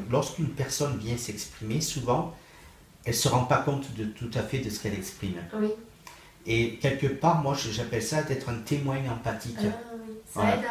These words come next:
Speaker 2: à, à mieux prendre conscience finalement de ce qui est extériorisé.
Speaker 1: C'est ça.
Speaker 2: D'accord.
Speaker 1: Parce que ça échappe un peu à la personne.
Speaker 2: Oui, oui, oui.
Speaker 1: Et si moi, je suis pas là, je, moi, souvent, je me représente comme un compagnon de chemin
Speaker 2: Oui.
Speaker 1: où je fais des petits paquets.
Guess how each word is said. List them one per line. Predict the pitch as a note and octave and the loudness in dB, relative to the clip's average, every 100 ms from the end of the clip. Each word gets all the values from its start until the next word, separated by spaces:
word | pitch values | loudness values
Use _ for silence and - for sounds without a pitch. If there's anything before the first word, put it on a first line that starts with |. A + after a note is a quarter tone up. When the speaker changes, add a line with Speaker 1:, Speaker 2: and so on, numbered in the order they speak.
| A3+ | 0
Speaker 2:
à, | |
à | A3 | -2
mieux | A3+ C4+ | 0 -2
prendre | - C4+ B3+ | -2 -6 -6
conscience | A#3+ A#3 - C4+ C#4 | -4 -4 0 0 0
finalement | - A3+ A3 A#3 A3+ | -2 0 2 2 0
de | G#3 | -2
ce | - | 0
qui | A3+ | 0
est | |
extériorisé. | A3 - A3 A#3 A#3 A3 A3 | 0 0 0 0 -2 0 0
Speaker 1:
C'est | - C#3+ | 2 4
ça. | - A#2 - - - - | 6 4 2 -2 -12 -4
Speaker 2:
D'accord. | G#3 G#3+ | -2 4
Speaker 1:
Parce | E3 | 4
que | G#3 C3+ - - - - | 6 2 0 -8 -20 -16
ça | - - B2+ | -8 6 8
échappe | B2 - D#3+ D#3 | 10 8 6 6
un | A#2 | 2
peu | G#2+ A#2+ | 2 2
à | |
la | A2 | 2
personne. | G2 G#2+ - G#2+ | 0 -4 0 2
Speaker 2:
Oui, | - - | 2 0
oui, | - | -4
oui. | - - - - | -6 -10 -16 -8
Speaker 1:
Et | G#2 | -2
si | - D#3+ | 4 8
moi, | D#3+ | 10
je | F#3 - | 8 6
suis | - | 0
pas | C3+ D3 | 6 8
là, | E3+ E3 - | 10 8 0
je, | C3 C3+ | -4 4
moi, | D#3+ | 4
souvent, | - D3 - - - - | 6 8 6 6 -6 -12
je | - C3 | -2 2
me | C3 | 4
représente | C3 - C3 E3 E3 | 4 2 4 6 6
comme | C3+ B2 | 4 2
un | |
compagnon | A2+ C#3+ C3+ B2+ B2+ C3 | 2 0 2 2 2 0
de | C3 | 0
chemin | A#2+ - A#2+ D3 G#3+ | 0 0 2 0 0
Speaker 2:
Oui. | - - - - | -4 -6 -6 0
Speaker 1:
où | |
je | B2+ | 2
fais | - D#3 | 6 6
des | D3+ | 6
petits | - C3+ - | 2 -4 -4
paquets. | - - B2 | -2 -2 -2